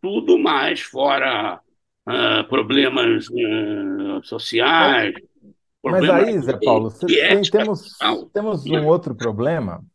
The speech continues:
Speaker 2: que é uma tendência do mercado de trabalho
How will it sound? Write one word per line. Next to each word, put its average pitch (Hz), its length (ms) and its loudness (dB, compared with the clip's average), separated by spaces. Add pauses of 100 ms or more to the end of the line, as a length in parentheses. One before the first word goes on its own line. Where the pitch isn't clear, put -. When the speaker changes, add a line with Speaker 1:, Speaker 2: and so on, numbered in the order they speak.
(260)
Speaker 2:
que 147 480 -2 (420)
é 110 300 -4 (140)
uma 120 220 -10
tendência 104 680 -8
do 92 100 -10
mercado 95 440 -8
de 92 100 -12
trabalho 90 580 -6